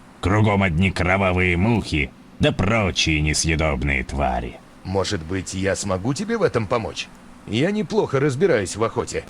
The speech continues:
Speaker 1: Я надеялся, что ты это скажешь. Тогда, если сможешь,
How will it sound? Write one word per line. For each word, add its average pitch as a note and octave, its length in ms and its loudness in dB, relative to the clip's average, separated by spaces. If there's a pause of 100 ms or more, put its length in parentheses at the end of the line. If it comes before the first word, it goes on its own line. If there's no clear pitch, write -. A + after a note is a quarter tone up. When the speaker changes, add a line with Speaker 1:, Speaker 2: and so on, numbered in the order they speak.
(380)
Speaker 1:
Я D#2 340 2
надеялся, F2+ 800 0
что D#2 180 -2
ты D2+ 120 -2
это C#2+ 180 -2
скажешь. - 640 -2 (480)
Тогда, A#2+ 460 4
если B2+ 460 4
сможешь, B2 720 2